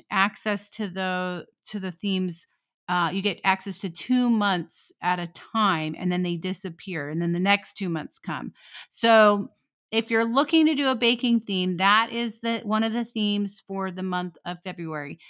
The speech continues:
So head to themed therapy S L P dot com forward slash membership to sign up.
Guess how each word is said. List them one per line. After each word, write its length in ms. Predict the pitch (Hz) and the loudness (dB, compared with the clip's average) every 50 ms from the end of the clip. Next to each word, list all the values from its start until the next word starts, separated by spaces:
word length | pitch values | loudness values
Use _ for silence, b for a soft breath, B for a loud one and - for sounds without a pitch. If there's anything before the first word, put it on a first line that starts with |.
| b b b | b b b
So 200 | _ - 208 208 | _ -4 -4 -4
head 400 | 180 - - 262 269 285 254 - | -2 0 2 2 2 2 0 -4
to 520 | - - 294 285 277 277 277 277 277 262 262 - _ - | -4 -2 0 2 2 2 2 0 -2 -4 -6 -10 _ -2
themed 440 | 262 269 285 302 320 339 349 320 320 - _ _ _ _ | 0 2 2 4 2 2 0 -2 -4 -8 _ _ _ _
therapy 680 | - 247 240 247 247 247 247 - 254 254 254 - - _ _ | -4 -2 -2 0 -2 -4 -4 -4 -4 -4 -4 -6 -10 _ _
S 220 | 214 226 233 - 277 | -6 -6 -4 -4 -8
L 80 | 269 | -8
P 420 | - - - 196 185 190 196 - _ _ _ | -8 -8 -6 -4 -4 -4 -4 -6 _ _ _
dot 200 | - 185 185 190 - - | -2 0 0 0 -2 -2
com 360 | - 220 208 202 202 202 196 - _ | 0 2 2 2 2 0 -2 -4 _
forward 320 | 180 180 196 208 214 208 | -8 -6 -4 -4 -4 -4
slash 320 | - 202 190 196 - - - _ _ - | -2 -2 -2 -2 -2 -6 -10 _ _ -4
membership 880 | 190 175 202 240 294 302 262 226 202 - - - 165 170 190 - _ b b b b b b b _ _ - | 0 2 4 4 4 4 4 2 0 0 -4 -4 -4 -4 -6 -8 _ b b b b b b b _ _ -12
to 420 | - - 208 202 196 196 196 190 | -8 -6 -4 -2 -2 -2 -4 -6
sign 260 | - - 269 285 339 494 453 | -4 -2 0 2 4 6 6
up. 200 | - - - - | 6 4 2 -4